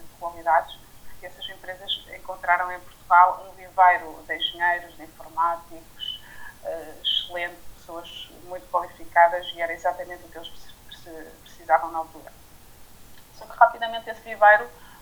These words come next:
foi, eh, diminuindo e havia cada vez menos pessoas, e a realidade é que as nossas, eh,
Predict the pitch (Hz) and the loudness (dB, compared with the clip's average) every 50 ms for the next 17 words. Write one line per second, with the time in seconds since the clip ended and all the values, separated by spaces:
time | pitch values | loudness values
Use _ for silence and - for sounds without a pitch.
0 | - - - - - 226 214 214 214 220 220 - - - 208 214 208 208 208 208 | -20 -20 -20 -6 -2 2 2 2 2 -2 -6 -12 -14 -10 -6 -2 -2 0 0 0
1 | 208 208 208 208 208 208 202 202 202 - 214 214 214 208 208 226 254 285 311 339 | 0 0 0 0 -2 -2 -4 -6 -10 -14 -16 -18 -16 -14 -12 -8 -6 -6 -6 -6
2 | 311 233 190 175 - 180 170 - - - - 254 214 - 175 175 170 175 196 - | -6 -8 -10 -10 -10 -12 -12 -10 -10 -10 -10 -10 -12 -12 -12 -10 -8 -8 -8 -10
3 | 180 180 180 170 - 180 - - - 196 190 196 208 202 208 202 - - 202 208 | -10 -12 -12 -8 -8 -8 -8 -10 -10 -8 -8 -6 -6 -6 -8 -8 -10 -8 -4 -2
4 | 196 196 214 208 208 185 170 165 160 - 180 175 185 185 180 180 - - 190 - | -2 -2 4 8 10 10 10 10 6 -6 -14 -14 -12 -10 -10 -10 -10 -12 -10 -10
5 | - - - - - - - - - - - - 190 190 190 185 | -10 -10 -12 -16 -18 -20 -20 -20 -20 -20 -14 -10 -8 -8 -8 -8